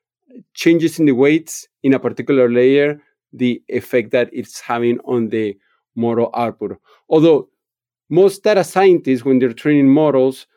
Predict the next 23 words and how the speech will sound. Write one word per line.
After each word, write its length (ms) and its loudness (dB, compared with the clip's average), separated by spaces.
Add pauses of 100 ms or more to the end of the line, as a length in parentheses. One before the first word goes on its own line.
(200)
they 280 2
don't 480 2
necessarily 840 -2
examine 880 0 (360)
this 640 0 (340)
type 240 -2
of 280 -2
effects. 560 -4 (100)
They 400 2 (440)
pass 240 -2
the 80 -2
data, 580 0 (260)
they 680 0 (360)
give 300 0
the 220 2
model 400 2
some 360 -2
training 440 0
parameters, 600 0 (280)
and 180 0
they 200 2
are 300 0
observing 920 0